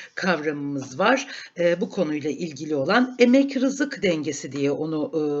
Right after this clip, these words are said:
üst başlıkta verebiliriz. Rızık kavramı ile geçiyor. Bunun hemen altında başarı, başarısızlık var. Ben dört kavramı iç içe vereceğim şimdi size.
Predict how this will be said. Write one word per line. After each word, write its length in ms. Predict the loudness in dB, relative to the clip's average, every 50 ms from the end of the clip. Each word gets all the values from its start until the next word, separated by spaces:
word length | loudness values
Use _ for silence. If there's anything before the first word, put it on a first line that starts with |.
| -2 -2 -4 -4 -8 -16 _ _ _ _ _ _ -6
üst 280 | -4 -4 -4 -4 -4 -2
başlıkta 580 | -2 0 0 -2 -4 -6 -8 -4 -2 -2 0
verebiliriz. 640 | 0 0 0 -2 -2 -4 -4 -2 2 2 2 0 0 -10 -12 -12 -6 -2
Rızık 420 | -2 0 0 0 -2 -2 -4 -8
kavramı 440 | -4 -4 -2 -2 -2 -2 -2 0 0
ile 200 | 0 0 -2 -4
geçiyor. 460 | -6 -6 -6 -6 -4 0 0 0 0 0 -4 -12 -14 -10 -4 2
Bunun 280 | 4 6 8 6 6
hemen 240 | 6 4 2 2 2
altında 500 | 0 -2 -4 -4 -4 -2 4 4 4 4
başarı, 380 | 4 0 0 2 2 2 2 2
başarısızlık 760 | 0 0 0 0 0 -2 -2 -6 -10 -10 -6 -6 -4 2 2
var. 200 | 2 4 4 4
Ben 240 | 4 4 4 6 6
dört 220 | 6 6 6 4
kavramı 380 | -4 -4 -4 -2 0 0 0 0
iç 180 | 0 0 0
içe 180 | 0 0 0 0
vereceğim 420 | 0 0 0 -2 -2 -4 -4 -4
şimdi 320 | -6 -8 -8 -8 -8 -10 -10
size. 360 | -14 -10 -2 2 2 2 2